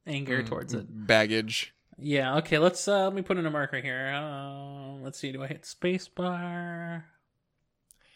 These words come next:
Speaker 1: How do you put in a marker on Macs? Oh,
Speaker 2: C-
Speaker 1: okay, it's
Speaker 2: command, is it comma or period?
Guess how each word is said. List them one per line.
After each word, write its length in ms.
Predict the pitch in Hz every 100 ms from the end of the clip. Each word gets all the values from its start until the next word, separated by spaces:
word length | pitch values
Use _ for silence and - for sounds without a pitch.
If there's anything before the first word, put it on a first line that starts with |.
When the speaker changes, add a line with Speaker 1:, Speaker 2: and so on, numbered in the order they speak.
| _ _ _ _ _ _ _ _ - _ -
Speaker 1:
How 360 | - 311 226 - _ - - _ _ _ _ _ _ _ _
do 80 | 165
you 60 | 190
put 140 | 185 180
in 80 |
a 60 | 165
marker 340 | 151 147 147
on 180 | 139 131
Macs? 480 | 127 123 120 - - -
Oh, 240 | 147 139
Speaker 2:
C- 80 | 131
Speaker 1:
okay, 180 | - 131
it's 80 | 131
Speaker 2:
command, 720 | 131 135 143 143 143 131 139 - _ _ _ _ _ _ _
is 120 | 117
it 100 | 120
comma 400 | - 139 175 208
or 40 | 143
period? 540 | - 117 - 69 147